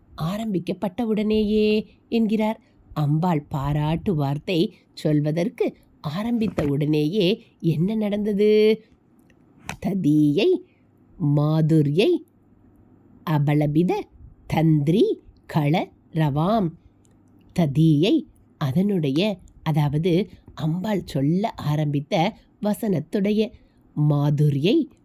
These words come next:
மாதுரியத்தினால். அபலபித என்றால் மறுக்கப்பட்ட அல்லது அவமதிக்கப்பட்ட. தந்திரி, வீணை தந்திகளின். தந்திரிதான்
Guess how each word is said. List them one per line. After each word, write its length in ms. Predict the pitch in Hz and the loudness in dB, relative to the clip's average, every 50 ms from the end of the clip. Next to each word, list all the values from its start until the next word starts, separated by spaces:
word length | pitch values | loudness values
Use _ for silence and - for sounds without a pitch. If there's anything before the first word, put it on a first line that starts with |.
| _ _ _ | _ _ _
மாதுரியத்தினால். 880 | 156 156 160 160 202 202 226 220 220 214 214 185 - 220 208 208 208 - - _ _ _ _ _ _ _ _ _ _ _ - | -2 -2 -2 -2 -4 -4 -2 -2 0 0 -2 -2 -2 0 0 0 0 -2 -6 _ _ _ _ _ _ _ _ _ _ _ -2
அபலபித 580 | 151 147 143 147 143 147 143 143 135 135 165 220 311 285 - - _ _ - - | 0 0 2 2 2 2 0 0 -2 0 0 0 0 0 -4 -8 _ _ -2 0
என்றால் 440 | 165 147 131 123 185 185 160 185 220 - - - _ - | 0 0 0 0 -2 -2 -2 -2 -4 -6 -14 -16 _ -4
மறுக்கப்பட்ட 680 | 202 208 208 208 - - 196 180 202 185 - - 202 - - - - - - _ - | -2 0 0 -2 -2 -4 -4 -2 -4 -4 -2 -4 -6 -6 -8 -16 -20 -20 -20 _ -6
அல்லது 400 | - 151 147 135 143 175 196 180 156 180 220 - - _ _ - - | -4 -2 -2 -2 -2 -2 0 0 0 0 0 -4 -10 _ _ -10 -6
அவமதிக்கப்பட்ட. 840 | 190 185 208 220 226 226 180 175 160 190 190 - - 214 180 - 214 214 214 - - - - - - - _ _ - | -4 -4 -2 -2 -2 0 0 -2 -2 -2 -4 -2 -2 -4 -2 -2 -2 -4 -4 -8 -16 -20 -20 -20 -20 -20 _ _ -2
தந்திரி, 520 | 175 156 151 147 143 139 139 160 214 294 403 - - - _ _ _ - - | 0 2 2 2 2 2 0 2 2 2 2 0 -4 -8 _ _ _ -12 -6
வீணை 380 | 139 151 151 170 190 202 226 226 226 - | -4 0 2 2 2 2 0 -4 -6 -6
தந்திகளின். 600 | - 214 208 208 202 214 208 214 202 220 - - _ _ _ _ _ _ _ _ - - _ _ _ _ - - - - | -4 -2 -2 0 0 0 0 0 -2 -2 -4 -6 _ _ _ _ _ _ _ _ -20 -20 _ _ _ _ -20 -20 -8 -4
தந்திரிதான் 760 | - 160 151 247 180 139 156 156 151 156 196 190 160 185 | -2 0 0 0 0 0 0 0 2 2 0 0 0 -2